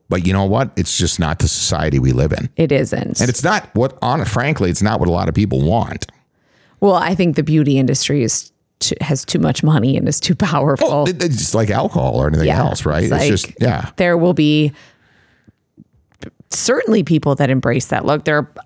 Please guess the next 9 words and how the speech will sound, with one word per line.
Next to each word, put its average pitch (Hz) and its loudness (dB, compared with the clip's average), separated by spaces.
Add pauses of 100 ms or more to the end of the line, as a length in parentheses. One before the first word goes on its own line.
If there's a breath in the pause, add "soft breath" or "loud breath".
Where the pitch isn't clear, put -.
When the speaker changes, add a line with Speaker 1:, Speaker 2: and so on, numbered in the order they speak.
Speaker 2:
uh, 156 -4 (160)
th-, - -8 (120)
thousands, 180 0
millions 170 4
of 151 -2
people 165 2
that 160 2
already 139 0
do. - -2